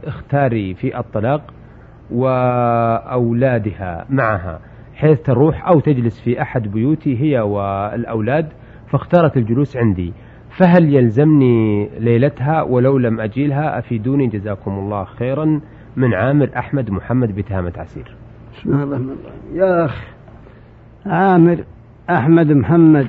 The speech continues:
Speaker 2: من تهامة عسير، تقول إن لك ثلاث زوجات، واحدة كبيرة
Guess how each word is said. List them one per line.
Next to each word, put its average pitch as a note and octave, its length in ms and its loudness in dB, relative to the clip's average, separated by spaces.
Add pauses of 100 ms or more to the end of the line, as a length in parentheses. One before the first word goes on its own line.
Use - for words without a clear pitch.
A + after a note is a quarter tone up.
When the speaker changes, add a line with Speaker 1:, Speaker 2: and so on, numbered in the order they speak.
(120)
Speaker 2:
من C#3+ 260 2
تهامة D3+ 520 4
عسير، B2+ 480 -2 (840)
تقول G3 480 4
إن E3 320 6
لك D3+ 460 2 (680)
ثلاث F3+ 380 4
زوجات، D3 720 2 (1600)
واحدة E3+ 520 2
كبيرة D3+ 800 4